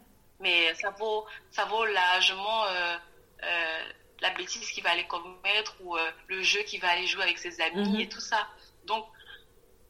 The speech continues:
Speaker 1: pour moi, non, il y a, ça, ça n'entraîne pas forcément l'enfant ro-,
Speaker 2: D'accord.
Speaker 1: à, à un enfant roi.
Speaker 2: Mm.
Speaker 1: Euh,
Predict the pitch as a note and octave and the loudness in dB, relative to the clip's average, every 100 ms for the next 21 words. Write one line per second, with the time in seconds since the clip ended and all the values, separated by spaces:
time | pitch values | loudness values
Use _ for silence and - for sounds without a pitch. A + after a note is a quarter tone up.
0 | _ - - - - - G#3+ G#3 G#3+ B3+ | _ -20 -2 -2 -2 -8 -6 -4 2 4
1 | C#4 A#3+ G#3 G#3+ B3 G#3+ G3 F3 F3 E3+ | 4 2 -2 -2 0 0 0 2 2 0
2 | - G3 F3 F#3 F#3 - F#3+ A3+ A#3 F#3+ | -6 -8 -6 -6 -6 -8 -12 -12 -8 -8
3 | - F#3+ F#3 F3 - F3+ F#3 - A3 G#3+ | -8 -8 -8 -8 -10 -12 -12 -6 -4 -4
4 | - G3+ G3 G3 - F3 F3 F3 E3+ - | -4 -6 -6 -8 -6 -4 -4 -6 -8 -10
5 | F3 - F#3+ G#3 A3+ - G#3 G3 - - | -12 -8 0 0 0 -6 -12 -12 -14 -12
6 | F3 E3+ D#3+ D#3 | -6 -4 -4 -8